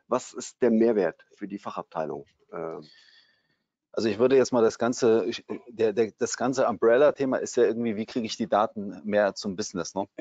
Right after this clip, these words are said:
Speaker 2: Also
Speaker 1: Ja.
Speaker 2: die Kunden haben natürlich immer sehr viel konsumiert und gerade im, in der I T habe ich sehr viel gebaut, den Fachbereich, ge-, sagen wir mal, das zur Verfügung gestellt. Das heißt also, wir haben schon geguckt in der Data Warehouse Cloud, welche Module können wir zur Verfügung stellen,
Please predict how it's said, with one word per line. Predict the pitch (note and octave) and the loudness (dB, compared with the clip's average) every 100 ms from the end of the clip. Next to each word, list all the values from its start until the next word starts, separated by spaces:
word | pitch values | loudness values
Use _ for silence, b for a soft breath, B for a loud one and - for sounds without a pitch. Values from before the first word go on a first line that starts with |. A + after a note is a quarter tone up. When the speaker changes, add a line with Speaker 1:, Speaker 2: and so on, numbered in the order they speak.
| C3+ | -10
Speaker 2:
Also | G#2+ F#2 | -8 -8
Speaker 1:
Ja. | G2+ | -6
Speaker 2:
die | F#2+ | -6
Kunden | B2+ B2+ A#2+ | -6 -4 -4
haben | G2+ G#2+ | -2 -2
natürlich | G2 - G#2 - | -2 -4 -8 -6
immer | A2 G2+ | 0 0
sehr | G2 F#2+ | 0 -2
viel | - G2+ | -2 -6
konsumiert | - G#2 F#2 F2+ A2 A#2+ F#2+ | -4 -4 -4 -4 0 0 -2
und | F2 | -8
gerade | - G2 G2 | 0 2 2
im, | D#2+ F#2 | 0 -2
in | E2 | -4
der | F#2 D2+ | 0 0
I | F#2 | 0
T | - G2+ | 0 0
habe | E2+ | 0
ich | |
sehr | - F2+ | -2 -4
viel | G#2 | -4
gebaut, | F2+ F#2+ G2 | -2 0 0
den | F#2 F2+ | -2 -8
Fachbereich, | - - F2+ F2+ - | -10 -8 -2 -2 0
ge-, | F#2+ F#2 F2 F2 F2 | 0 4 4 4 0
sagen | - F2+ | -4 -2
wir | |
mal, | E2+ E2+ | 0 -2
das | F2+ | -4
zur | - | -6
Verfügung | - F#3+ - A#2+ A2 | -8 -10 -8 -10 -8
gestellt. | - - G2 | -4 2 2
Das | F#2 G2+ | 2 -2
heißt | G2+ | -2
also, | F#2+ F#2 | -2 -2
wir | F#2 | -4
haben | G#2 | -2
schon | - A#2+ | -2 -2
geguckt | C3+ - - - | -4 -6 -12 -4
in | G#2+ | 0
der | G2+ | 2
Data | G2+ G#2+ | 4 4
Warehouse | G2 G2 | 4 2
Cloud, | - G#2+ A#2+ _ b b b b b - | 0 0 0 _ b b b b b -4
welche | G2 C3+ - C3+ | 2 2 2 0
Module | A#2+ G#2 B2 C3+ B2+ | -2 -2 -2 0 0
können | - A2 | 0 -4
wir | G#2 | -2
zur | - G#2 | -2 -2
Verfügung | G2+ - B2+ - B2 | -2 -4 -12 -8 -8
stellen, | - - G#2+ A2 A2 | -4 2 2 2 0